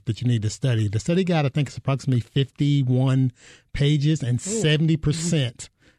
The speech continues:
Speaker 1: of the test comes from that, di-, directly from that
Speaker 2: Oh, wow.
Speaker 1: study guide. So seventy questions.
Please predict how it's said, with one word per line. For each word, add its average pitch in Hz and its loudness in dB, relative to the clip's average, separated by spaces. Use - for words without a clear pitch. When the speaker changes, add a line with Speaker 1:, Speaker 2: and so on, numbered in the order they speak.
Speaker 1:
of 113 2
the 117 2
test - -4
comes 135 -2
from 120 0
that, 110 0
di-, 123 0
directly 117 0
from 110 -8
that 107 -2
Speaker 2:
Oh, - -6
wow. 170 -6
Speaker 1:
study 117 -2
guide. 104 -4
So 113 -6
seventy 131 0
questions. 110 -4